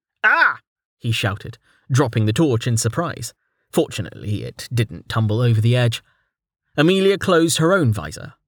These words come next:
her voice echoing slightly as she spoke. "Keep your visor down from now on. This is where it gets dangerous." "You startled the hell out of me," Rain said, pressing a hand to his chest.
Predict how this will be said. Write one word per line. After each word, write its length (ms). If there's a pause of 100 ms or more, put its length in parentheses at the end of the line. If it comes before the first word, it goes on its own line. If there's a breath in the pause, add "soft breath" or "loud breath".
(100)
her 120
voice 480
echoing 400
slightly 420
as 100
she 140
spoke. 440 (680)
"Keep 200
your 120
visor 380
down 440
from 280
now 300
on. 280 (300)
This 400
is 200
where 160
it 160
gets 260
dangerous." 640 (580)
"You 100
startled 440
the 80
hell 300
out 160
of 80
me," 220 (300)
Rain 260
said, 340
pressing 320
a 60
hand 340
to 80
his 160
chest. 380